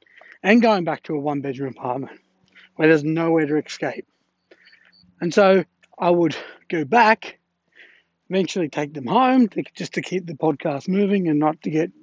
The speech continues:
too bogged down in specific events. And I remember my wife would show, show Christian around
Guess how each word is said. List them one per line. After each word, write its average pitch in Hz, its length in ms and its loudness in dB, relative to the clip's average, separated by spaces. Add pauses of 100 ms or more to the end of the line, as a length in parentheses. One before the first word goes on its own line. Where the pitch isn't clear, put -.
too 160 260 0
bogged 147 280 0
down 170 260 4
in 135 160 -6 (520)
specific 151 340 -6
events. 160 580 -2 (1500)
And 170 380 4
I - 80 -12
remember 180 260 2
my 175 120 4
wife 156 420 0
would 151 160 -10 (380)
show, 165 360 -4 (600)
show - 240 -18
Christian 160 420 -6
around 156 540 -2